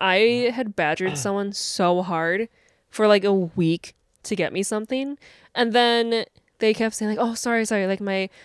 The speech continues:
Speaker 1: my kid, she's sick," which I'm like, "Okay, I understand."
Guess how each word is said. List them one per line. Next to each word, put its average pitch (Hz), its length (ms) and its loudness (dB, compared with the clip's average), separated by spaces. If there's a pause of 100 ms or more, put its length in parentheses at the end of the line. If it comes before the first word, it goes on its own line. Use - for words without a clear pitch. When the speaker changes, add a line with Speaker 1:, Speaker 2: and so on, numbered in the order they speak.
Speaker 1:
my 220 100 -4
kid, 240 280 0
she's - 180 -6
sick," 190 400 -2
which 208 200 -4
I'm 247 100 0
like, 254 180 -2
"Okay, 202 300 -4 (100)
I 226 200 2
understand." 220 480 -4